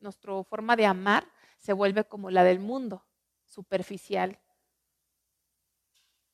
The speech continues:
Nos decimos cositas bonitas, y ay, sí, cariñitos, besitos.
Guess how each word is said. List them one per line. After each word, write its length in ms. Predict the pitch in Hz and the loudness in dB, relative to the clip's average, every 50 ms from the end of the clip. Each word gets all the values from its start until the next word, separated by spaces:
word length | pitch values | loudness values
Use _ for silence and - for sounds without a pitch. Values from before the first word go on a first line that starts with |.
| _ _ _ _ _ _ _ _ _ _ _ _ _ _ _ | _ _ _ _ _ _ _ _ _ _ _ _ _ _ _
Nos 140 | 214 214 208 | -8 -6 -6
decimos 320 | 208 196 220 214 226 220 | -4 -4 -4 -4 -6 -8
cositas 380 | - - 196 202 190 196 190 214 | -10 -10 -8 -8 -8 -8 -10 -12
bonitas, 760 | 196 196 208 226 254 277 285 285 - - 254 262 254 - 233 | -14 -16 -16 -16 -14 -14 -14 -12 -8 -8 -8 -8 -8 -12 -18
y 60 | 220 | -20
ay, 160 | 214 226 214 | -18 -18 -20
sí, 420 | _ _ _ - 240 254 269 277 - - | _ _ _ -20 -18 -16 -16 -18 -14 -10
cariñitos, 600 | 226 220 208 202 208 233 262 254 - - 254 _ | -8 -8 -8 -8 -12 -16 -20 -20 -20 -20 -20 _
besitos. 540 | - - _ - 240 247 - _ _ _ | -20 -20 _ -20 -20 -20 -20 _ _ _